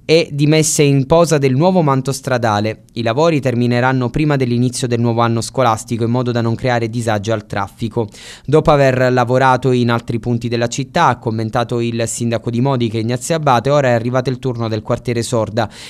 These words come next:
e in particolare di alcune vie, le cui condizioni rendono indispensabili i lavori. Anche per la loro centralità e l'elevato numero di veicoli che il manto deve sopportare quotidianamente.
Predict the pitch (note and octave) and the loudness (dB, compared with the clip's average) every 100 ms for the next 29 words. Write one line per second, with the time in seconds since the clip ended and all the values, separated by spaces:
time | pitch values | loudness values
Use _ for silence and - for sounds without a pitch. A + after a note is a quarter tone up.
0 | - A#2+ C3 B2+ B2+ B2 C#3+ - B2+ C#3+ | -2 2 4 4 4 2 0 -2 0 2
1 | D#3 C3+ B2 A#2 C#3 C3 A#2 A#2 A#2 A#2 | 4 2 0 0 0 0 0 0 0 0
2 | A#2 B2 A#2+ B2 C3 D3+ - D3 B2+ C3+ | 0 -2 -2 -2 -2 -2 0 2 2 2
3 | C3 B2 A#2+ - E3 D#3+ D3+ D3+ - D#3+ | 0 0 -2 -4 -2 0 -2 -4 -2 -2
4 | D3 A2+ G#2+ A2+ A#2 A2+ G#2+ G#2 G#2 A2 | 0 -2 -2 -2 0 0 0 -2 -2 -6
5 | - - - B2+ C3+ C3 B2+ A#2 A#2 A2+ | -10 -20 -4 0 0 2 0 2 0 0
6 | A2+ A#2 B2 A#2+ A#2 B2 A2+ B2 A#2+ C#3 | 0 0 2 0 -2 -4 -2 -2 -2 0
7 | F#3 F#3 E3 D3+ D3 D3 D3 C#3 C#3 A#2+ | 0 0 -2 0 2 0 0 0 0 -2
8 | A#2+ B2 D#3 C#3+ C3 B2 A2 A2+ A#2+ A#2 | -2 0 0 0 -2 -2 -2 -2 0 0
9 | A2+ A2+ A2+ A2 A#2+ C3 A#2 G#2+ A#2+ B2 | -2 -2 -2 0 0 2 0 -2 -2 -2
10 | A2+ - E3 - D3 - F3+ D3 C3+ A#2+ | -4 -2 -4 -2 -6 0 0 0 -2 -2
11 | B2 A#2 G#2+ G2 G2 A2 | -2 -2 -2 -4 -4 -6